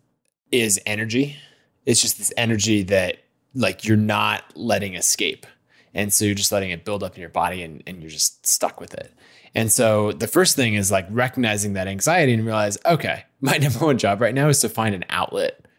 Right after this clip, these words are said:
for that energy." And I think creating is a great outlet for it. So that's on the, like, when I have this pent up energy and need to do something with it. And then kind of the other side is, um, like, setting reminders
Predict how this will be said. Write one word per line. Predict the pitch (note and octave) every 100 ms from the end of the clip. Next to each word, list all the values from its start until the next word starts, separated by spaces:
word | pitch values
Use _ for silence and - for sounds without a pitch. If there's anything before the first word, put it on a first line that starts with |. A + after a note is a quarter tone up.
| _
for | - - G#2 F#2
that | D#2+ C#2 - _ _ _
energy." | - F#2 D2+ - - - _ - -
And | G#2 G#2 F#2 - G#2
I |
think | G2+ F#2+
creating | - F#2 F2
is | E2
a | F2+
great | F#2 D#2+ D2 -
outlet | F2 D#2 D2+
for | - G2 F#2
it. | F#2 _ _ _ _ _ -
So | F3
that's | D#3+ F#3 F3+
on | D#3+
the, | C#3+ B2+
like, | A2 G2
when | A2
I | G#2
have | G2+ G#2+
this | -
pent | A#2+ A2
up | G#2+
energy | G#2 G2 G2+
and | F#2+
need | F#2+
to | F#2
do | F2 G2
something | G2 F#2+ F2 F2
with | F2
it. | F2+ F#2+ - _ _ -
And | B2+
then | C#3+
kind | E3+
of | F3
the | A#2+
other | C3
side | C#3 A2 G#2 G#2 G2+ _ _ _ _ _
is, | G#2+ G#2 G#2 G2+ G2 F#2+ -
um, | - G2 F#2 F2+ E2+ _ _ _ _ -
like, | A2+
setting | - A#2+ A2
reminders | G2+ F#2 G2+ - -